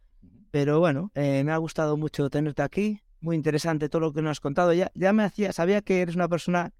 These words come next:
Speaker 2: que haces cosas superinteresantes por lo que compartes. Y nada, dejarte que, que si quieres, eh, indiques un poco dónde os pueden encontrar a ti o a Snackson, por si alguien quiere contactaros. Y,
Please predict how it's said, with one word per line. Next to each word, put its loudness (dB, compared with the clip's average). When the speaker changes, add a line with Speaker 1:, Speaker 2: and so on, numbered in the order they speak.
Speaker 2:
que -8
haces -8
cosas -2
superinteresantes -2
por -4
lo 0
que -4
compartes. -2
Y 2
nada, 4
dejarte -2
que, -2
que -4
si -8
quieres, -4
eh, 0
indiques -4
un -4
poco -2
dónde 0
os -4
pueden -2
encontrar 0
a -2
ti -2
o -2
a 0
Snackson, -2
por -8
si -2
alguien 0
quiere -2
contactaros. -2
Y, -2